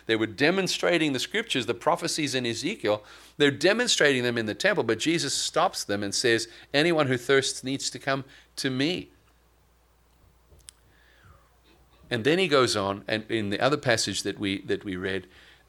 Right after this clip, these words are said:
to, to offend the Pharisees by saying that it's not the observation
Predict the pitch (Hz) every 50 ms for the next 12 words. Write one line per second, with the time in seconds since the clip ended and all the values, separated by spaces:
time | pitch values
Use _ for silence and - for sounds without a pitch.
0 | _ - - 127 120 - - - _ - - 120 117 - 113 - - - - -
1 | 147 147 165 175 165 135 117 110 - - 98 92 98 95 - - 95 95 92 -
2 | - 95 92 95 - - 107 107 107 107 101 98 98 101 95 - - 113 107 113
3 | 127 156 156 - 165 - - 127 131 131 107 110 104 92 113 120 131 151 151 -
4 | - - 104 117 127